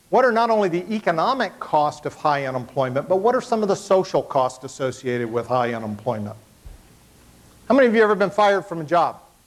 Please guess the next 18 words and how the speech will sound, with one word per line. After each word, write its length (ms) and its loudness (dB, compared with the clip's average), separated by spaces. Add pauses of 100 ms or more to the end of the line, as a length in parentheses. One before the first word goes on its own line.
(1600)
Okay, 680 2 (140)
well, 360 0 (540)
notice 280 4
that 260 2
I'm 260 0
the 220 2
only 320 4
one 280 2
with 160 0
their 180 2
hand 420 -2
up. 240 2 (1600)
And 220 2
yes, 260 4
indeed, 400 2
that 180 4
is 200 -4
true. 460 2